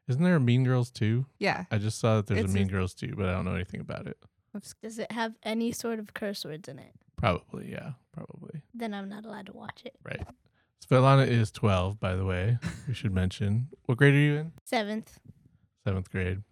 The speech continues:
Speaker 2: Seventh graders famously do not curse.
Speaker 1: Never say swear words.
Speaker 3: Uh-huh, sure. You can think that.
Speaker 1: <laughs> Bussin', by the way, I should point out, comes from bustin',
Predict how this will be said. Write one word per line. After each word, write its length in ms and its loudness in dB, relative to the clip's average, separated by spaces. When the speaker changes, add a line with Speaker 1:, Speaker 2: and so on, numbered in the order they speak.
Speaker 2:
Seventh 340 4
graders 460 4
famously 880 0
do 160 4
not 240 2
curse. 640 -2
Speaker 1:
Never 260 4
say 180 0
swear 280 -2
words. 340 -4
Speaker 3:
Uh-huh, 420 2
sure. 640 2
You 160 -6
can 140 -6
think 240 -16
that. 260 -8
Speaker 1:
<laughs> 200 -6
Bussin', 380 10
by 160 10
the 100 6
way, 180 6
I 120 6
should 260 -2
point 300 0
out, 320 2
comes 260 4
from 300 2
bustin', 680 0